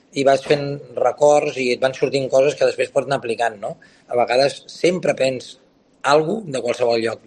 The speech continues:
Nosaltres sempre ho diem, que aprenem des de el tracte amb la gent, a la part humana, el disseny, no?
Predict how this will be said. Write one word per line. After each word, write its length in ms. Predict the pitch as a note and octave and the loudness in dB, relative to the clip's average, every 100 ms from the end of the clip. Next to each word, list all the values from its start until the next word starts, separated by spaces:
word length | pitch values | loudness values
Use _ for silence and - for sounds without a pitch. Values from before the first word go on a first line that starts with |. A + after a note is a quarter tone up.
| A2+ | -16
Nosaltres 300 | A2+ A#2 B2 | -6 -2 -2
sempre 160 | C3 B2+ | 0 0
ho 60 | A#2 | 0
diem, 240 | B2 C#3 C#3 - - | 0 -4 -8 -18 -20
que 120 | - B2+ | -2 -2
aprenem 320 | - A#2+ C3 | 0 -4 -2
des 200 | C3 B2+ A#2+ | 0 0 0
de 80 | |
el 760 | A#2 A2+ A2 A2 - - - A#2+ | 0 -2 -4 -8 -14 -16 -4 0
tracte 260 | B2+ B2 C3 | 2 2 0
amb 80 | B2+ | 0
la 80 | |
gent, 460 | A#2 B2 B2 B2 B2+ - - - | 2 4 4 0 -8 -12 -20 -2
a 80 | |
la 140 | B2 A#2 | 0 2
part 160 | B2+ C3 | 2 2
humana, 380 | B2+ A#2+ A#2 A#2+ B2 - - B2 | 2 0 -2 -4 -8 -18 -6 -2
el 80 | A#2+ | 0
disseny, 440 | B2+ B2+ A#2+ A#2+ A#2 | 2 2 0 -2 -8
no? 160 | A#2+ | -12